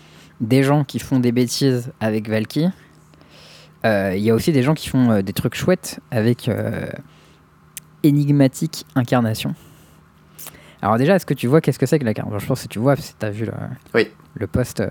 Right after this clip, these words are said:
Speaker 2: En fait, c'est une sorte
Speaker 1: avec
Speaker 2: de
Speaker 1: une
Speaker 2: pod, mais qui te fait sacrifier des enchantes pour mettre des créatures en jeu.
Speaker 1: C'est ça,
Speaker 2: C'est
Speaker 1: et
Speaker 2: très
Speaker 1: ça trigger
Speaker 2: technique.
Speaker 1: à ton end step.
Speaker 2: Et ouais.
Speaker 1: Il faut que tu sacrifies un autre enchant, donc c'est quand même super exigeant.
Speaker 2: Ouais.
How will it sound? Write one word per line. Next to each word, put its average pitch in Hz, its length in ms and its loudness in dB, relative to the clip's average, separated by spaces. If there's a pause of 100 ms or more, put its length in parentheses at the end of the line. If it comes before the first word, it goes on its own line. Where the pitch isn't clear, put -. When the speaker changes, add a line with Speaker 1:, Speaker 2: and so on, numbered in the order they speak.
(760)
Speaker 2:
En 120 80 -2
fait, 170 160 2
c'est 143 140 0
une 135 40 -6
sorte - 180 2
Speaker 1:
avec - 80 -4
Speaker 2:
de 110 40 6
Speaker 1:
une 113 80 2
Speaker 2:
pod, 185 400 6
mais 123 80 0
qui - 100 -12
te - 60 -12
fait - 80 -6
sacrifier 139 400 -2
des 120 180 2
enchantes 170 560 2
pour 117 140 0
mettre 131 140 4
des 123 100 2
créatures 170 380 -2
en 131 160 -2
jeu. 113 160 -8 (680)
Speaker 1:
C'est 131 140 -4
ça, 117 160 -2
Speaker 2:
C'est 131 100 -4
Speaker 1:
et - 40 -2
Speaker 2:
très - 120 4
Speaker 1:
ça - 60 4
trigger 135 240 2
Speaker 2:
technique. 147 80 6
Speaker 1:
à 123 40 2
ton 123 160 2
end 135 120 4
step. - 180 -4 (320)
Speaker 2:
Et 135 120 4
ouais. 117 140 4 (960)
Speaker 1:
Il 117 80 -6
faut 135 100 -2
que - 40 -6
tu - 60 -10
sacrifies 135 240 -2
un 143 220 4
autre 185 200 6
enchant, 131 240 2
donc 104 140 -4
c'est 104 80 -4
quand 139 80 4
même 160 100 2
super 147 240 -2
exigeant. 113 300 -2
Speaker 2:
Ouais. 104 120 0